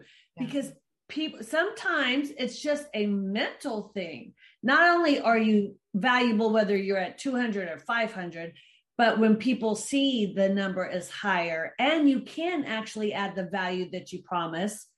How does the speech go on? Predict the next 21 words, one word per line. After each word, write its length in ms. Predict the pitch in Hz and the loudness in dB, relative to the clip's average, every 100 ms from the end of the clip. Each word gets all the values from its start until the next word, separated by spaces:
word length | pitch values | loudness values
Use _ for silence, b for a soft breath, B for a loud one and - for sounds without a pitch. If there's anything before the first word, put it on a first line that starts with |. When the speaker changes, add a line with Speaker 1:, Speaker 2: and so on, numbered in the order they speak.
| _ - | _ -2
Speaker 1:
Of 40 | |
course. 280 | 208 160 180 | 0 0 2
Speaker 2:
they're, 220 | 285 285 - - _ 196 | 2 2 -4 -18 _ 2
they 140 | 247 | 4
see 280 | 240 311 294 | 4 6 6
you 100 | 294 | 8
as 100 | 254 | 6
a 80 | 247 | 2
higher 260 | 214 233 226 | 2 0 0
commodity 720 | 220 220 247 269 214 208 208 | 2 2 2 0 2 4 4
and 140 | 202 | 4
an 80 | 196 | 0
exclusive, 720 | 190 - - 226 214 196 185 - _ _ 208 196 - 202 | -4 -8 -8 -2 -2 0 -4 -4 _ _ -4 -4 -2 0
exclusivity, 920 | 196 - 339 294 208 175 170 190 202 B B B 220 | 0 0 -2 2 2 2 2 0 -4 B B B 2
and 160 | 220 | 4
they 140 | 208 202 | 4 4
want 340 | 220 269 269 | 4 4 2
it. 160 | 185 - | 0 -2
And 220 | 202 202 196 | -2 -2 -2
I, 320 | 214 220 208 - | -4 -4 -6 -6
I 440 | 202 196 196 190 | -6 -4 -6 -8